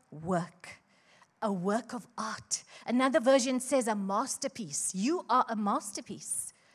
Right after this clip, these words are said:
Created in Christ Jesus, reborn from above, spiritually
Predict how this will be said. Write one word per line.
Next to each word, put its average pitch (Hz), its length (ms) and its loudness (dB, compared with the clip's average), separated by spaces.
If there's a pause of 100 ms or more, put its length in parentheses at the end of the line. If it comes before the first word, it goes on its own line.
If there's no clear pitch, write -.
(1600)
Created 359 640 4
in 311 140 2
Christ - 460 0
Jesus, 240 680 -4 (360)
reborn 240 840 4 (100)
from 240 180 0
above, 180 640 -2 (360)
spiritually 240 920 0